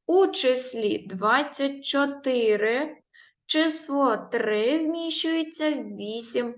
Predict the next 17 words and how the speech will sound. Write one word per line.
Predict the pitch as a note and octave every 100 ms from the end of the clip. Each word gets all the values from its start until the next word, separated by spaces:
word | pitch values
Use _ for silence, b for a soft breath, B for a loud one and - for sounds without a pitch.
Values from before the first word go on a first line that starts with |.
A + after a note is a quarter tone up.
| -
разів. | A#3 A#3 B3+ A#3 G3 - - b b b b b _ _ _ _ _ _ _ _ _ -
Так, | C#4 A#3+ A#3 A#3
а | C#4
якщо | D#4+ F#4 G4 F#4+
ми |
навпаки | F4 D#4 D#4 C4+ A#3+ A3
скажемо, | - A#3 A#3 B3+ C4 C4+
наприклад, | C#4 C#4 C4+ C#4 C#4 -
у | C#4+ D4+
числі | D4+ D4 D4+
двадцять | D4 C4+ C#4+ C#4+ C#4+
чотири | D#4 D4+ D4 A#3+ A3
скільки | - F4+ E4 - A3+
разів | A3 A#3 E4 G4 -
вміщується | C4 D#4+ - D#4+ D#4 D4
число | C#4+ G#3+ G#3+ A#3 B3
вісім? | A#3+ C#4 - - -